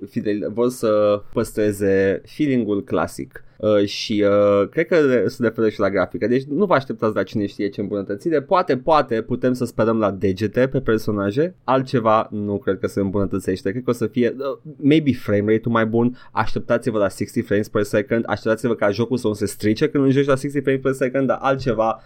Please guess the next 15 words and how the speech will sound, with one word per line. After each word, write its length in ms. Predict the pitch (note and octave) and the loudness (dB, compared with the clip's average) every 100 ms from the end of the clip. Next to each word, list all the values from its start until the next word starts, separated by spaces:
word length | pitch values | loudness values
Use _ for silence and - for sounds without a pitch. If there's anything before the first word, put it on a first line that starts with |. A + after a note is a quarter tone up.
| - - | -14 -4
nu, 200 | A2+ G2 | -2 0
o 80 | G2+ | -2
să 120 | G#2+ | -4
fie 200 | - G#2+ | -2 0
jocul 300 | G2+ G2 F#2 | 0 0 0
ăla 100 | F#2 | 0
vechi. 220 | F#2 E2+ - - | 0 -4 -6 -10
Uh, 480 | - C#3+ D3+ D3+ D#3 D#3 G3+ | 0 2 4 4 4 4 2
e 60 | |
portat 420 | A#3 G#3 - F3 | 4 2 2 -2
pe 80 | - | -2
Unreal 320 | D#3 C3+ A#2+ A2+ | 0 2 4 4
Engine, 360 | D3 D3 C3 | 4 2 2
asta 220 | A2+ - F#2 | 0 -2 -6
știm. 600 | - D#3 D#3 D#3 D3 | -2 0 2 0 -4